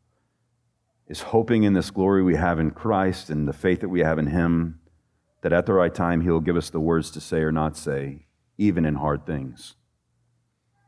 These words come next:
But if we live our lives in constant avoidance of being around those who are suffering or suffering ourselves,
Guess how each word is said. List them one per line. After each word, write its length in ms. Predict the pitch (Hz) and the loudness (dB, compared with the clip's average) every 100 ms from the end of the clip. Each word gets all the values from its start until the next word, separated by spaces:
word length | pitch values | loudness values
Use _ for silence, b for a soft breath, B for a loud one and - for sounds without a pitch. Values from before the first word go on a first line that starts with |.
| _ _ _ | _ _ _
But 100 | - | -8
if 80 | - | 0
we 80 | 127 | 4
live 140 | 156 | 4
our 100 | 143 | 4
lives 340 | 117 113 110 - | 4 2 0 0
in 120 | 170 | -2
constant 680 | - - 104 113 - 117 - | -4 -4 -4 -2 -2 -4 -2
avoidance 760 | 98 80 95 92 85 78 - - | -4 0 2 4 2 -2 -4 -6
of 240 | 87 76 85 | -4 -2 0
being 180 | 92 | 2
around 320 | 117 113 107 98 | 2 2 2 2
those 220 | 95 92 | 2 2
who 80 | 90 | -2
are 80 | |
suffering 540 | 85 - 78 - 82 80 | -2 0 -2 -2 -4 -2
or 160 | 87 | -4
suffering 480 | 80 - 90 92 87 | -4 -4 -2 -2 -2
ourselves, 720 | 78 82 - 80 71 71 71 | 0 -4 -2 -2 -2 -4 -8